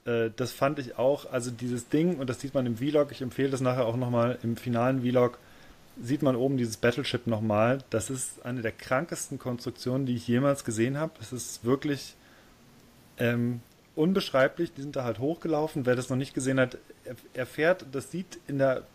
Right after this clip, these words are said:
in der normalen Finalaufnahme, sieht das so relativ easy auf, wie er das durchfloat. Aber das ist wahrscheinlich das ausgesetzteste Stück Trail, was man je gesehen hat. Das ist einen halben Meter breit. Äh,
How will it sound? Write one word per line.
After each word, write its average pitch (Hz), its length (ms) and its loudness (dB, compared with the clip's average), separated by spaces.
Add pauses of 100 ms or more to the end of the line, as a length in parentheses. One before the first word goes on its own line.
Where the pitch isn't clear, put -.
in 135 120 -2
der 131 140 4
normalen 160 460 2
Finalaufnahme, 156 720 0
sieht 156 160 -4
das 151 80 0
so 147 60 0
relativ 139 360 0
easy 165 220 0
auf, 120 140 2
wie 135 60 -4
er 131 80 0
das 113 200 -6
durchfloat. 113 720 -2 (580)
Aber 123 160 2
das 127 120 -2
ist 156 180 -6
wahrscheinlich 139 320 -2
das 131 200 -6
ausgesetzteste 160 840 0
Stück - 380 -4
Trail, 151 520 4 (100)
was 131 220 0
man 135 160 2
je 143 160 4
gesehen 147 340 2
hat. 180 160 -2
Das - 140 -12
ist - 160 -10
einen 123 100 -4
halben 156 240 2
Meter 151 260 -2
breit. 131 480 0 (720)
Äh, 151 300 2